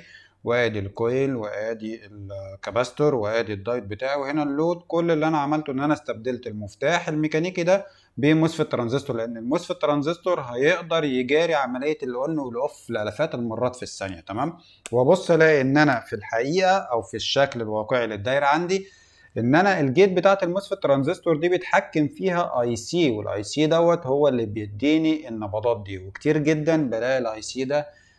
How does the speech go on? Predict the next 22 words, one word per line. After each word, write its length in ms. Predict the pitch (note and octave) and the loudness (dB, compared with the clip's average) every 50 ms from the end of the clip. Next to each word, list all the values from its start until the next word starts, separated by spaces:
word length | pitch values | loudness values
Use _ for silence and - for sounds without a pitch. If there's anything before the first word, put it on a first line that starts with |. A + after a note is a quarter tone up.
| _ _ - | _ _ -6
بيتسمى 640 | G2 A2+ A#2 A2 A2 - - D#3+ F3+ F#3+ F3+ E3+ | -2 -2 -2 -2 -2 0 0 2 2 2 2 2
معايا 680 | D#3 C#3+ C3+ C#3 C#3+ D3+ D3+ D#3 D3+ D3+ D3+ D3+ A#2+ A2+ | 2 2 0 0 2 2 2 2 2 0 0 -4 -8 -8
البي 800 | A2 A2+ A2+ A2+ A2+ B2 C#3+ D#3 E3 F3 F3+ F3+ F3+ F3 F3+ _ _ _ _ _ _ _ - | -8 -8 -8 -6 -2 0 2 2 2 2 2 0 -2 -4 -8 _ _ _ _ _ _ _ -8
دبليو 640 | G2+ G2 B2 C3+ C#3 D3+ D3 C#3+ C#3 C#3 C#3 C#3+ - | -2 0 2 2 2 2 2 2 2 2 0 -2 -2
ام 400 | - A2 G#2+ G#2 G2+ F#2 F2+ - _ _ _ - A#2+ | -4 -4 -4 -4 -4 -6 -10 -14 _ _ _ -4 -2
او 320 | A2 C3 C#3+ C3+ C#3 - - | 0 0 0 -2 -4 -6 -8
البالس 760 | A#2 G#2+ G2+ G#2 A2+ C#3 D3+ D#3 E3 D#3+ D#3+ - - - - | -8 -6 -4 0 4 6 6 6 4 2 -2 -6 -12 -10 -6
ويدث 400 | A#2 A2+ B2 C3 B2+ - - - | -4 -2 -2 -2 -4 -6 -10 -8
موديوليشن. 720 | G#2+ A2 A2 G#2+ A2 G#2+ G2+ G2+ G2 - - F#2+ G2 A2 | -8 -6 -6 -4 -4 -4 -4 -6 -6 -8 -10 -10 -8 -4
ليه 160 | C3+ E3+ G3+ | -4 -2 -2
الاي 180 | G#3 G3 F3 E3 | -2 -4 -4 -6
سي 180 | - - F3+ F3+ | -4 -2 -2 0
ده 120 | F3+ F#3 | 0 0
بيتسمى 500 | F3 E3+ D#3+ D#3+ - E3+ E3+ F3 E3+ D#3 | 2 0 -2 -2 0 -2 0 2 2 2
ب-، 500 | C#3 D3 D#3 C3+ B2+ B2+ B2 A#2 A2 G#2+ | 2 2 0 0 0 -2 -2 -4 -4 -2
بي 200 | A#2+ D3 E3+ F3 | 0 2 2 2
دبليو 480 | E3 E3 E3+ E3 F3 E3+ D3+ C#3 C#3+ D#3 | 2 2 0 0 2 2 2 2 2 2
ام 120 | D#3+ D3+ | 0 -2
او 180 | B2+ A2 A2 A2+ | -2 -2 -4 -4
البالس 460 | A2+ A#2 C#3 D#3 F3 E3+ - - - | 0 4 4 4 4 2 -2 -2 2
ويدث 280 | C#3 D#3 D3+ - - | 2 2 2 0 -4
موديوليشن؟ 600 | C#3 B2 A#2 A2+ B2 C3+ D#3+ E3+ E3+ F#3+ F#3 F#3+ | -4 -4 -2 0 0 2 2 2 4 4 4 4